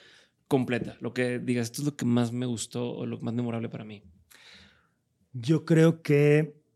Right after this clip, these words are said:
Speaker 2: el reto de la adaptación, o sea, es decir
Speaker 1: Y dime lo que sea verdad, ¿eh? No, no, así como por, y si me dices, "No, nada de emoción", no pasa nada, pero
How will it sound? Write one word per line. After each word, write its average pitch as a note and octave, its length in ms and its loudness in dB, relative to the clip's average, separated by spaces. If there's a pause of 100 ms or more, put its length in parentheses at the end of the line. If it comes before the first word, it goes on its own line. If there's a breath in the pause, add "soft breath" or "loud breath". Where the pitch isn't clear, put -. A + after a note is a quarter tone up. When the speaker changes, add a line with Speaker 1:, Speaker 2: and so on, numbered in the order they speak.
(280)
Speaker 2:
el C3+ 140 0
reto C#3+ 400 4
de C3+ 520 2 (520)
la C3+ 220 -2
adaptación, D#3 840 2 (340)
o D3 60 -8
sea, B2+ 120 0
es B2 80 -4
decir B2+ 320 -4
Speaker 1:
Y A#2+ 80 -4
dime G3+ 140 2
lo C4 80 2
que D3 100 0
sea D3 100 4
verdad, C#3 380 4
¿eh? D3 120 4
No, E3 180 2
no, D3+ 260 2
así E3 180 -4
como F3 120 4 (140)
por, G3 140 8
y F3+ 60 6
si D3+ 60 2
me E3 60 4
dices, D#3 120 4
"No, G#3 100 2
nada G3 140 2
de G3+ 60 2
emoción", D#3+ 220 0
no D3 80 -4
pasa D3 160 -4
nada, D3 240 -4
pero A2+ 320 -6